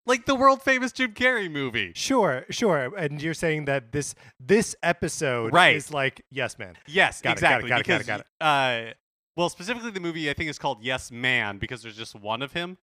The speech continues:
Speaker 2: Yes.
Speaker 1: But
Speaker 2: Great point. <laughs>
Speaker 1: but because we're saying yes to everything,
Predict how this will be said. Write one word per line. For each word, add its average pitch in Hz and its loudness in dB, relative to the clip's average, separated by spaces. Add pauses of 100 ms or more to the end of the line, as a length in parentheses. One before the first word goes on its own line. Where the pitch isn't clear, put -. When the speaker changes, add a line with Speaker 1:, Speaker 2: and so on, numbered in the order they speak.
(140)
Speaker 2:
Yes. 123 0
Speaker 1:
But 147 0
Speaker 2:
Great 135 2
point. 113 -4 (400)
<laughs> - -18
Speaker 1:
but 185 -2
because 202 -4
we're 180 -4
saying 160 -4
yes 165 0
to 151 -8
everything, 131 -2